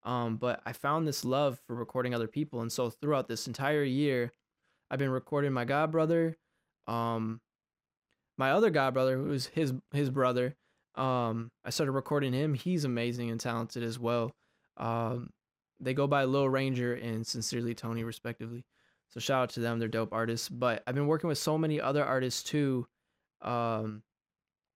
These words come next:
throughout the year, and it got to a point where people starting to pay me to, to record them and to engineer and mix their music,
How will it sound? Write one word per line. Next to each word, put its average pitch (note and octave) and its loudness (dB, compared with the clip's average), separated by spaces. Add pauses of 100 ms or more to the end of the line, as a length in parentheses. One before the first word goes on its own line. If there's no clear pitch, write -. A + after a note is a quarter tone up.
(420)
throughout C#3+ 0
the A#2+ -4
year, A#2+ -2
and A#2+ -4
it C3 -8
got D3 0
to D#3+ -2
a C#3+ 0
point D#3+ -2
where C3+ 0
people D#3+ -2
starting D3+ 0
to A#2 -2
pay D#3 -2
me B2+ 0
to, A#2 -4 (160)
to B2+ -6
record C3+ -2
them C3 0
and A#2+ -4
to A2+ -6
engineer B2 -2
and A#2+ -2
mix A#2+ -4
their A#2+ -4
music, B2+ 0